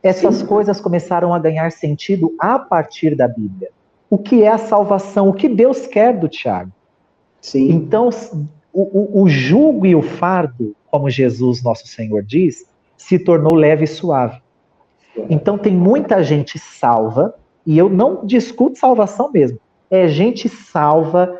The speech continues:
Speaker 1: é gente que vai herdar o reino dos céus, que viverá eternamente com o Senhor Jesus, mas muitos dos nossos irmãos e das nossas irmãs, ao chegarem à Nova Jerusalém, ao estarem diante do nosso Senhor,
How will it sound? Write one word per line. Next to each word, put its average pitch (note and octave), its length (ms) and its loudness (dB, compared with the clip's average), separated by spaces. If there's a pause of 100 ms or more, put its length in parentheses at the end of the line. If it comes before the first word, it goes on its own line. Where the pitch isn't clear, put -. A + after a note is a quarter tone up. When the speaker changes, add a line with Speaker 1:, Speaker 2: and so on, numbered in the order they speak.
(160)
Speaker 1:
é D#3 120 4
gente F#3 280 -2
que F#3 140 -4
vai E3 300 2
herdar D3 380 2
o G3 40 0
reino E3 260 0
dos - 200 -10
céus, C3+ 580 0
que C#3 100 -8
viverá D#3 420 2
eternamente E3 800 -2
com D#3 80 -12
o - 20 -8
Senhor C3 380 -2
Jesus, B2 560 -2 (500)
mas C#3+ 280 -2
muitos F#3+ 640 2
dos D#3+ 200 0
nossos D3+ 380 -2
irmãos B2+ 420 -4
e A#2+ 60 -16
das A#2 200 -2
nossas B2 320 -6
irmãs, A#2 520 -10 (460)
ao D#3 160 2
chegarem F3 680 2
à F#3 60 2
Nova D#3 280 2
Jerusalém, B2+ 720 -2 (400)
ao C3 140 0
estarem F3 460 -2
diante E3 320 0
do C#3+ 100 -2
nosso C#3 300 -2
Senhor, B2 500 0